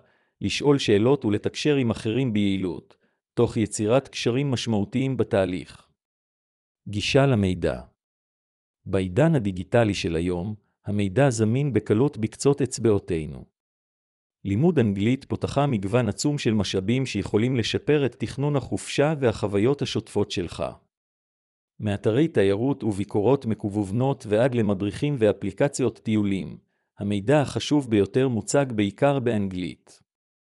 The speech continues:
היכולת להבין ולחלץ מידע ממקורות אלו תאפשר לך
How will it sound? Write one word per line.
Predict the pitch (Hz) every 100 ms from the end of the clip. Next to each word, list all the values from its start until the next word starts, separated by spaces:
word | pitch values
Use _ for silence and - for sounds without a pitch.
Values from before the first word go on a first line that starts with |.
| _ _ _ _ _
היכולת | - 98 - 175 185 -
להבין | 90 85 123 131
ולחלץ | 101 - 101 120 120
מידע | 104 98 120 143
ממקורות | 127 95 101 104 139 -
אלו | 131 131
תאפשר | 117 - - 139
לך | 131 -